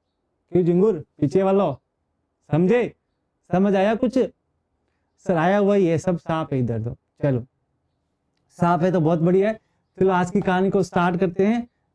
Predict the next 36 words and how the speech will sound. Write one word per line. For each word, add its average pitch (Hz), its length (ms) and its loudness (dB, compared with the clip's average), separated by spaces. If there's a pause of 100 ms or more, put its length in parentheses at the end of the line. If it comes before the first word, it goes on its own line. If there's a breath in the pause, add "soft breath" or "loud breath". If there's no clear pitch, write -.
चलो, 165 100 2
इसको 170 260 -2
रख 147 100 0
देते 170 280 0
हैं 185 100 0
थोड़ा 156 200 0
सा 156 120 -2
साइड 147 300 0
में 196 140 0 (440)
और 147 180 0
हम 143 140 4
लोग 196 120 -2
कहानी 147 300 2
को 190 120 -2
शुरू 175 240 0
करते 175 500 0 (120)
हैं। 135 280 2
चलो, 143 500 0 (480)
तो 147 80 0
सबसे 170 320 0
पहले 170 260 2
हम 165 140 2
लोगों 170 220 2
ने 175 100 2
क्या 156 200 0
क्या 165 160 0
पढ़ा 160 240 2
था, 160 120 2
उसके 151 260 0
बारे 156 260 2
में 165 160 2
बात 156 240 -2
करते 208 440 -2 (380)
हैं, 139 280 2
ठीक - 520 -12
है? 226 180 -2